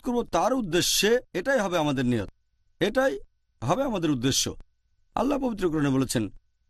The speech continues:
সূরা বাকারা অধ্যায় নম্বর দুই, আয়াত নম্বর ঊনত্রিশ, যে তিনি পৃথিবীর সবকিছু তোমাদের জন্য সৃষ্টি করেছেন। আল্লাহ যখন সবকিছু আমাদের জন্য সৃষ্টি করেছেন,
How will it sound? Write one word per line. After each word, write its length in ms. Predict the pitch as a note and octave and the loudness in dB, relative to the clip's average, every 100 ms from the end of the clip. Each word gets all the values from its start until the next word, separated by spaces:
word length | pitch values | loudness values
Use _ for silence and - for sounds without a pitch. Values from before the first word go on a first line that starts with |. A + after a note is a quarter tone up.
| _ _ - | _ _ -10
সূরা 380 | - D3+ C3 A#2 | -2 0 2 0
বাকারা 560 | A2+ B2+ D3 C3+ A2 - _ - | -2 -2 0 0 -2 -6 _ -8
অধ্যায় 280 | C3 C3+ A3+ | -4 -2 0
নম্বর 300 | B3+ F3+ D#3 | 0 -2 -2
দুই, 320 | B2 B2 G#2+ - - | 0 0 -2 -6 -2
আয়াত 240 | C#3+ - | -2 -2
নম্বর 220 | F#3 D#3 | -4 -2
ঊনত্রিশ, 460 | C3 B2 B2 B2 - - _ _ - | 0 0 0 -2 -4 -16 _ _ -6
যে 280 | A2+ E3+ - - | 0 0 0 -6
তিনি 300 | F3 G#3+ A#3+ | -2 0 0
পৃথিবীর 560 | - G3 - G3+ G3 G#3+ | 0 -4 -4 -2 0 0
সবকিছু 800 | - - C4 - A#3 - F3+ E3+ - | 0 0 0 -4 -8 0 0 0 -2
তোমাদের 300 | G3 B3 A#3 | -2 -2 -2
জন্য 180 | F#3 | -2
সৃষ্টি 280 | - C#3 B2+ | -2 -4 -4
করেছেন। 380 | A#2 G#2+ F2+ E2+ - _ _ _ - | -4 -4 -6 -10 -14 _ _ _ 0
আল্লাহ 260 | D#3 A3+ C4+ | 0 0 -4
যখন 220 | A#3+ F#3 | -4 -4
সবকিছু 560 | - B3+ - B3 G3+ | -2 -2 -4 -4 -2
আমাদের 340 | F3 D3 F#3+ A#3+ | 0 0 0 -4
জন্য 220 | A#3 G3 | -4 -2
সৃষ্টি 440 | - C#3+ - C3+ | -2 -2 -2 -2
করেছেন, 580 | - C3 C#3+ - C3+ G#2+ | -2 0 0 0 0 -2